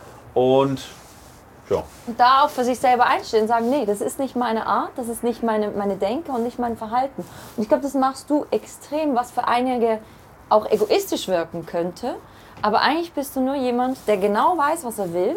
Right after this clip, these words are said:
Speaker 2: aber du machst dir darüber auch Gedanken. Und deswegen voll das weiße Blatt war positiv gemeint. Du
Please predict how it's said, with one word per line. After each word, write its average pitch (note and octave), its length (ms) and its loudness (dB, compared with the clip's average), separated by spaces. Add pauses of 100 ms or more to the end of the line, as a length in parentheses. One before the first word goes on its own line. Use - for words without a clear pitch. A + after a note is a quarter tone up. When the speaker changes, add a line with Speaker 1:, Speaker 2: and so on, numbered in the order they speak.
(120)
Speaker 2:
aber G3+ 160 0
du A#3 80 4
machst E4 280 0
dir C4+ 80 -6
darüber A3+ 360 0
auch G#3 100 -8
Gedanken. B3 380 -4
Und G3 100 -4
deswegen A#3 300 -2
voll A3 220 2 (360)
das G#3 140 -10
weiße F#3 320 2
Blatt C#4+ 260 0
war G#3 80 -8
positiv E4+ 560 -6
gemeint. F3 360 -6
Du F4+ 300 0